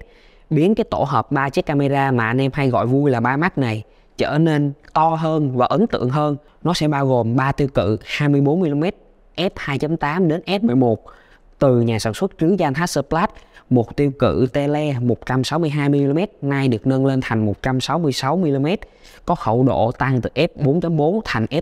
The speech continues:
ba chấm bốn và một cái camera mid tele bảy mươi mi-li-mét với cảm biến là một trên một phẩy ba inch. Mình sẽ mở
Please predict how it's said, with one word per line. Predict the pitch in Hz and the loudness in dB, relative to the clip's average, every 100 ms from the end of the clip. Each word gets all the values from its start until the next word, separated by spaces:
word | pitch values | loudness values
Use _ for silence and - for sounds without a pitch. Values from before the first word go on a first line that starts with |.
| - | -2
ba | 143 139 | -2 0
chấm | 151 | 0
bốn | 143 180 277 - - - - | 2 0 -2 -10 -20 -20 -4
và | 117 | 0
một | 113 120 110 - | 2 2 0 -4
cái | - | -6
camera | - 151 143 147 143 | -2 0 0 0 0
mid | 143 202 - | 0 0 0
tele | 143 147 143 139 - | 0 0 -2 -4 -4
bảy | 113 107 | -2 0
mươi | 147 156 | 2 2
mi-li-mét | 147 143 202 - - | 2 0 0 -4 -4
với | - | -4
cảm | - 131 143 | -2 2 2
biến | 156 208 | 4 2
là | 127 | 2
một | 123 113 104 - | 2 2 -2 -4
trên | 151 139 | 0 2
một | 113 | 2
phẩy | - 127 | 0 -2
ba | 147 | 0
inch. | 143 131 - - _ - | 0 0 -2 -12 _ -4
Mình | 104 | -2
sẽ | - 110 | -2 0
mở | 127 107 110 | 2 2 2